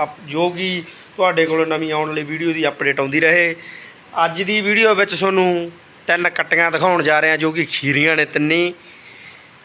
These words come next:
ਬਣਦੀ ਜਾਣਕਾਰੀ ਤੁਹਾਨੂੰ ਸਾਰੀ ਦੇਵਾਂਗੇ। ਪਹਿਲਾਂ ਤੁਹਾਨੂੰ ਐਡਰੈਸ ਦੱਸ ਦਈਏ, ਬਾਈ ਦਾ ਨਾਂ ਕਰਮ ਸਿੰਘ, ਪਿੰਡ ਭੋਤਨਾ, ਜ਼ਿਲ੍ਹਾ ਬਰਨਾਲਾ ਤੇ ਤਹਿਸੀਲ ਤਪਾਗੀ,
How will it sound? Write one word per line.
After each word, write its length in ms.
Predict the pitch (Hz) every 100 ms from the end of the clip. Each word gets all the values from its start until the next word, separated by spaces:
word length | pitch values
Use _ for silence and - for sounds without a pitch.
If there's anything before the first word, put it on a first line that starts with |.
| 117
ਬਣਦੀ 360 | 127 147 165
ਜਾਣਕਾਰੀ 440 | 175 175 175 180 175
ਤੁਹਾਨੂੰ 200 | 185 175
ਸਾਰੀ 320 | 135 147 202
ਦੇਵਾਂਗੇ। 600 | 185 180 180 180 180 180 - - - - - - -
ਪਹਿਲਾਂ 240 | 180 208
ਤੁਹਾਨੂੰ 220 | 180 180
ਐਡਰੈਸ 300 | 170 160 156
ਦੱਸ 260 | 170 170 170
ਦਈਏ, 380 | 180 175 175 170 - -
ਬਾਈ 300 | 131 143 165
ਦਾ 120 | 165 170
ਨਾਂ 280 | 160 165
ਕਰਮ 280 | 160 160 165
ਸਿੰਘ, 220 | 160 180
ਪਿੰਡ 320 | 170 175 175 170
ਭੋਤਨਾ, 500 | 190 185 175 175 175
ਜ਼ਿਲ੍ਹਾ 340 | 139 175 202
ਬਰਨਾਲਾ 480 | 160 151 156 156 170
ਤੇ 140 | 180
ਤਹਿਸੀਲ 400 | 185 175 170 175
ਤਪਾਗੀ, 600 | 175 151 156 160 180 190